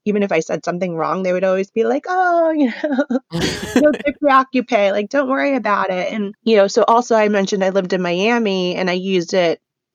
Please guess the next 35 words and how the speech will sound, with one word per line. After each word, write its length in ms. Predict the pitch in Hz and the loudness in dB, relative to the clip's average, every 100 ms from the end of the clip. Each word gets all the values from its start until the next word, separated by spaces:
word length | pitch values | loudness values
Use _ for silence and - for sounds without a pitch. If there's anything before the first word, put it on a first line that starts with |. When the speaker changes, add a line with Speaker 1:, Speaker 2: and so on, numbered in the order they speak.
| _ - | _ -4
Speaker 1:
as 100 | 196 | -2
much 160 | 196 175 | -2 -2
as 120 | 175 | -2
I 80 | 170 | -2
could 240 | 202 160 | -4 -4
there 140 | 175 | -2
as 140 | 165 165 | -2 -2
well. 380 | 175 170 - - - - - _ | -2 -2 -4 -10 -20 -20 -20 _
So, 160 | - 247 | -2 2
you 100 | 240 | 4
know, 60 | |
I 60 | 233 | 2
grew 200 | 226 277 | 2 0
up 80 | 285 | 0
with 160 | 285 | 0
my 160 | 233 190 | 0 0
mom 640 | 190 185 170 180 185 196 180 - _ _ _ - | 0 -2 -2 -2 -2 -4 -6 -14 _ _ _ -4
my 120 | 208 | 0
mother 260 | 208 233 285 | 2 2 2
was 140 | 240 | 2
a 40 | 214 | 2
native 540 | 196 185 185 190 185 - | 0 0 2 0 -2 -10
language 440 | - 180 185 190 185 | -6 -2 0 -2 -2
speaker 420 | - 175 196 175 | -6 -4 -2 -2
as 200 | 180 165 | -2 -4
well, 320 | 160 143 202 | -2 0 0
but 160 | 226 - | -2 -4
she 120 | 202 | -8
spoke 280 | - 180 - | -4 -6 -6
Sicilian. 760 | 180 - - 165 185 277 320 349 _ - - _ _ | -12 -10 -6 -4 -2 -2 -2 -4 _ -20 -20 _ _
And 460 | 214 196 190 196 196 - | -2 0 2 0 -2 -2
when 160 | 233 | -2
the 60 | 220 | 2
majority 400 | 214 214 208 220 | 2 2 0 0
of 100 | 214 | -4